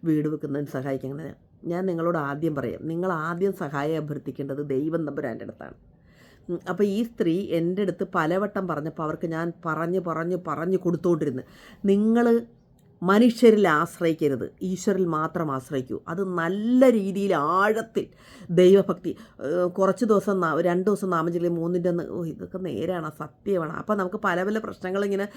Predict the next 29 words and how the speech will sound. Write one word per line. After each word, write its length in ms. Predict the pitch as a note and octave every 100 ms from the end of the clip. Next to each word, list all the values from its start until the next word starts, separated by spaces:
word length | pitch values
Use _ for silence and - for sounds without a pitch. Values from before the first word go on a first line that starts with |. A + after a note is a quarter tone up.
| - B3+
ജീവിതത്തിൽ 360 | G#3 G3+ G#3
വന്നുകൊണ്ടിരിക്കുമ്പോൾ 480 | F#3 F#3 F#3 F#3+ F#3
പ്രാർത്ഥനയിലൊരു 760 | G#3+ G3+ G#3+ - A#3 A3+ G#3+ G3+
മടുപ്പ് 480 | F3 D#3+ E3+ F3 F#3+
തോന്നും. 240 | C3+ B2 -
അങ്ങനെ 240 | E3 G#3+
മടുപ്പ് 300 | A3+ G3 G3 A3+
തോന്നരുത്. 380 | F3 D3 C3 - _ _ _ _ -
"ഇല്ല, 180 | G3 G3 D#3+ - - - -
ദൈവം 360 | F#3+ A#3 A3 F#3+
എന്നെ 140 | F3
രക്ഷിക്കും, 400 | E3+ - F3 - -
ഒരു 200 | G#3+ G3
ദിവസം 360 | F#3 F3+ F3+ E3+
ദൈവം 260 | E3 F3
എന്നെ 140 | F3 D#3+
രക്ഷിക്കും" 440 | D#3 D#3 D#3 B2 - - - -
എന്ന് 380 | F#3 F#3+ A3 B3
പറഞ്ഞ് 260 | G#3 E3+ E3+
വേഗത്തിൽ 460 | E3+ F#3+ A3 A3 F#3
എൻ്റെ 180 | D#3+ C3
ദൈവം, 300 | C#3 D#3 D#3
ദൈവം 220 | E3+ E3
എന്നെ 160 | C3+ D#3
രക്ഷിക്കാനായിട്ട് 580 | D#3 - F#3 E3+ D#3 D#3
വരും. 160 | D3+ D#3
എന്തെങ്കിലും 340 | F#3 G#3+ G3+
ഒരു 100 | F3 E3+
രൂപത്തിൽ, 360 | E3+ E3+ D#3